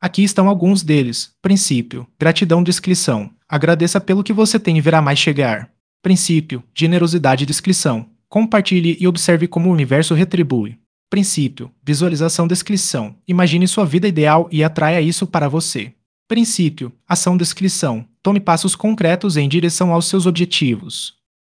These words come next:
Esses princípios são as chaves que abrem as portas da prosperidade. Ao aplicá-los, você não apenas muda sua mentalidade, mas também transforma sua realidade financeira.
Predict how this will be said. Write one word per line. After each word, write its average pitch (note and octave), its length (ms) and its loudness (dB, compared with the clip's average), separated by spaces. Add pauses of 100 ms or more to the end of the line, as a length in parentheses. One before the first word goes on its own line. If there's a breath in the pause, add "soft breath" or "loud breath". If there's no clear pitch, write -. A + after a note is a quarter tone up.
Esses F#3 280 -4
princípios F#3 640 -2
são F#3 160 0
as F#3+ 100 0
chaves F#3+ 400 -2
que - 160 -4
abrem F#3+ 320 2
as F3+ 140 -2
portas C#3 340 -2
da D#3 140 0
prosperidade. D#3 800 -4 (360)
Ao B2+ 80 -2
aplicá-los, C3+ 680 -2
você D#3+ 200 -4
não G3+ 160 0
apenas G3+ 380 -2
muda D#3 260 -2
sua G3+ 160 -2
mentalidade, E3 760 0 (200 soft breath)
mas F3 220 0
também G3+ 320 0
transforma F#3 500 0
sua F#3+ 220 -2
realidade E3 540 0
financeira. D#3 760 -4